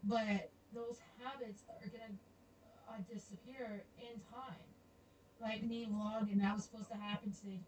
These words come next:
put up a video because I fixed my, um, I fixed my, um, banner for my YouTube channel, right? And it,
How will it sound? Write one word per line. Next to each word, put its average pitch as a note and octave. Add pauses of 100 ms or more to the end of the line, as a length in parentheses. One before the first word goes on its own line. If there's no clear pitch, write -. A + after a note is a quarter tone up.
put G3+
up F3+
a F#3+
video G3+
because G3
I G#3 (160)
fixed -
my, G#3+
um, F#3+ (1300)
I A#3
fixed -
my, A#3 (100)
um, G#3+ (460)
banner A#3+
for G#3
my G3
YouTube G#3+
channel, E3+
right? G3 (760)
And A3
it, G#3+